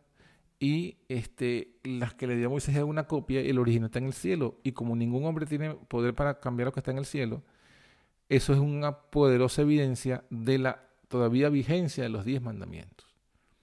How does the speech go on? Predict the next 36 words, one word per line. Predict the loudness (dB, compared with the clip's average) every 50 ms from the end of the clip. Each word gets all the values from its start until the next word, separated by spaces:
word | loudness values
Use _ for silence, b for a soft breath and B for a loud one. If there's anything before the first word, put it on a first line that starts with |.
| b b b b b b b b b b -4
Y | 4 6 6 6
eso | 6 4 2 0 0 2
cuando, | 2 2 2 2 0 -2 -2 -2 -4 -4 -6 -12 -20 -20 _ _ _ _ _
cuando | -2 0 0 2 2 0 0 0 0 0 2
se | 0 -2 0
cumple, | 0 0 0 0 0 -2 -4 -4
cuando | -4 -2 -2 -2 0 0 2 2 2 2 0 -4 b b b b b b b b _
el | -2 0 0 2
mundo | 2 2 2 0 0 -2
cristiano | -2 -4 -6 -4 -6 -4 -4 -4 -2
vol-, | 0 0 0 0 -2 -4 -8 -14 _ -6
volcó | -4 -2 -2 -2 -2 -2 0 2
de | 2 2
nuevo | 2 2 0 2 2 0 0
su | 0 0 0
mirada | 2 2 2 2 2 2 2 0 -2 -4 -8 -12 _ _ _ _ _ _ _ _ _ _ _ _ _ _ _ _
a, | -6 -4 -4 -2 -2 -2 -4 -4 -6
al | -6 -4 -2 -2 -2
santuario | 0 -2 -2 -2 -2 -4 -2 2 2 4 4
celestial, | 4 4 4 2 0 -2 -2 -2 0 0 0 -2 -4 -4 -8 -10
al | -10 -10 -6 -4
arca | -2 -2 -2 -2 -2 -2 -2 -2
del | -2 -2
testimonio | -2 -2 -4 -4 -4 -4 -4 -2 0 0 0 0 0 -2 -2 -4 -6 b b b b b b b b _
y | -4 -2 0
a | 0
la | 2 2
vigencia | 2 2 2 0 0 0 0
de | 0 0
la | 2
ley. | 2 2 2 0 -2 -4 -4
Bueno, | -4 -2 -2 -2
a | -4 -6
partir | -8 -8 -6 -4 -4 -2 -2
de | -4 -4 -6 -6
que | -6 -6 -6 -6 -10 -14 -18 _